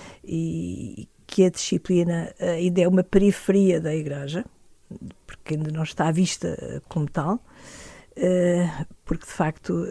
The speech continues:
tem as suas dificuldades, está no meio, eh, no particular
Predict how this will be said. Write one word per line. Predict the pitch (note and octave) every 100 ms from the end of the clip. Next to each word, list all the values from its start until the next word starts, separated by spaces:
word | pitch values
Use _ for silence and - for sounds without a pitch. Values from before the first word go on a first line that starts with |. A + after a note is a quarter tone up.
| F#3 E3 -
tem | D#3+ D3+
as | -
suas | D#3+ D#3
dificuldades, | D#3+ D#3 D3 D3 C3+ E3+ -
está | - D3 D3
no | D3+
meio, | D3+ C#3+ C#3+ C#3+ C#3
eh, | A#2+ - B2+ F2+ F2+ - - - - -
no | E3 F#3+
particular | F#3 - E3 F3 D3+